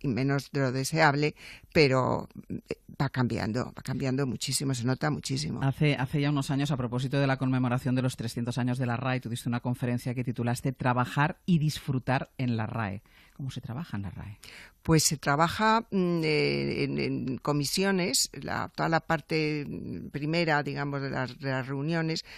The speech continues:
Speaker 1: consiste en, en, mm, comentar las palabras, eh, que se han quedado ya, mm, mal definidas, ¿no? Porque hay palabras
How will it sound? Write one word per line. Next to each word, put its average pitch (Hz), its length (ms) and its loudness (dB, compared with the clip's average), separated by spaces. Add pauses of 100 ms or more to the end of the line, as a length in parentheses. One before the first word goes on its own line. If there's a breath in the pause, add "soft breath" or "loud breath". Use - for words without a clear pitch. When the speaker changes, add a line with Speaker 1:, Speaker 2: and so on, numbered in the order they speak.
(140 loud breath)
Speaker 1:
consiste 165 520 2
en, 151 320 0
en, 131 320 -2
mm, 131 240 -2 (100)
comentar 139 500 0
las 165 200 0
palabras, 151 600 0 (360 loud breath)
eh, 147 240 2
que - 100 -4
se 160 160 4
han 151 80 0
quedado 156 500 2
ya, 156 460 0
mm, 175 60 -4 (180)
mal 165 180 4
definidas, 151 680 0
¿no? 160 240 -4
Porque - 260 -14
hay 139 120 -4
palabras 147 580 0